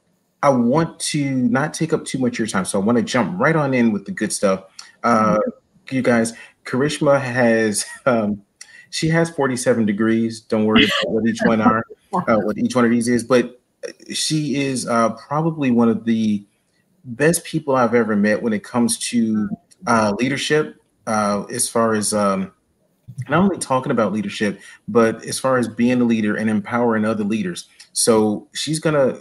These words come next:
Speaker 1: uh, Karishma, tell us a little bit about yourself and what got you to this point as a C P O.
Speaker 2: Yeah, so share a little bit about my career,
Speaker 1: Yes,
Speaker 2: uh,
Speaker 1: yes.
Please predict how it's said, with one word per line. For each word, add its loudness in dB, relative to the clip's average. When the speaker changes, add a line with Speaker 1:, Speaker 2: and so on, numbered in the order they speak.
Speaker 1:
uh, -2
Karishma, -6
tell -2
us -6
a -12
little -8
bit 0
about 0
yourself -2
and 0
what 0
got 0
you 0
to -2
this -2
point -4
as 0
a 2
C -2
P 0
O. 0
Speaker 2:
Yeah, 6
so 0
share 6
a 8
little 6
bit 4
about 4
my 0
career, -4
Speaker 1:
Yes, 4
Speaker 2:
uh, 0
Speaker 1:
yes. -2